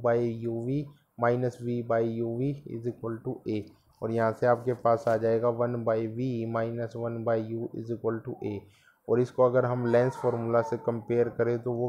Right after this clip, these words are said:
क्या होता है, for length आपके पास V one by V minus one by U is equal to one by F होता है। तो यहाँ से आपके पास क्या आ जाएगा, A की value कितनी आ जाएगी,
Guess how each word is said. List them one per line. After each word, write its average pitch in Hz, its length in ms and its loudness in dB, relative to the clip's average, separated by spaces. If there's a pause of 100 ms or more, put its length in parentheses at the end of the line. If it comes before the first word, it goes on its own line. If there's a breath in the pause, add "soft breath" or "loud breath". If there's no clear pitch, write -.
(100)
क्या 123 100 6
होता 110 340 2
है, 104 100 2
for 110 240 -2
length 113 480 -2
आपके 113 300 -2
पास 120 380 2
V 117 140 -2 (480)
one 120 280 0
by 117 180 4
V 117 180 -4 (140)
minus 113 340 -4
one 113 240 -4
by 110 160 2
U 113 160 -4
is 113 120 -8
equal 113 180 -6
to 117 120 -8
one 117 240 -4
by 113 100 2 (120)
F - 160 -8
होता 110 320 -2
है। 123 80 -2 (380 loud breath)
तो 120 60 4
यहाँ 110 260 4
से 123 140 0
आपके 120 280 0
पास 113 360 2
क्या 113 120 4
आ 113 100 6
जाएगा, 110 360 2
A 113 240 0
की 117 140 -8
value 113 280 -2
कितनी 113 360 -6
आ 107 100 -2
जाएगी, 110 440 0